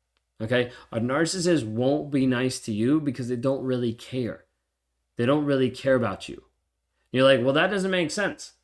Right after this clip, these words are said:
Like, they, they say they care, they, they say they love me, but how is that actually demonstrated?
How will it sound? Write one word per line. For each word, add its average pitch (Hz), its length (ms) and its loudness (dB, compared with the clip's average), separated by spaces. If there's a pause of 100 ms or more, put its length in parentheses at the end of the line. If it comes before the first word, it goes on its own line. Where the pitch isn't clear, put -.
(260)
Like, 131 280 2
they, 131 180 0
they 117 160 -2
say 196 260 2
they 160 160 0
care, 135 300 0
they, 131 160 0
they 127 280 0
say 170 360 2
they 151 180 2
love 123 260 -2
me, 131 360 -2
but 160 360 0 (200)
how 143 180 -4
is 147 80 0
that 139 100 2
actually 127 360 -4
demonstrated? 110 680 -4